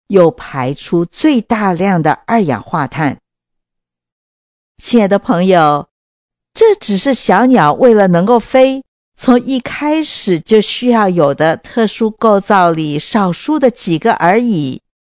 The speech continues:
还有很多是我们没有在这里提到的呢。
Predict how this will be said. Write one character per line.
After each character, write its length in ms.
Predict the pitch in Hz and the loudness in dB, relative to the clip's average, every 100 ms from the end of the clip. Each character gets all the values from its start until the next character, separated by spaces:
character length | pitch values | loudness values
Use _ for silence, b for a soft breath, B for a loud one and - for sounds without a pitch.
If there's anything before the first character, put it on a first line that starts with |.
| _ _ _ _ | _ _ _ _
还 200 | - 294 | -8 -2
有 360 | 302 320 330 339 | 0 2 2 0
很 320 | - - 202 | -2 0 0
多 240 | 180 262 269 | 2 2 2
是 280 | - 294 | -2 -2
我 200 | 269 202 | 2 2
们 160 | 175 175 | 2 2
没 200 | 180 185 | 2 2
有 120 | 254 | 2
在 200 | 240 240 | 0 -2
这 180 | 233 247 | 0 0
里 140 | 190 | 0
提 340 | 160 - 170 175 | -4 -6 -8 -6
到 320 | 269 285 285 | -4 -2 -2
的 140 | 233 | 0
呢。 340 | 175 147 117 | 0 0 -2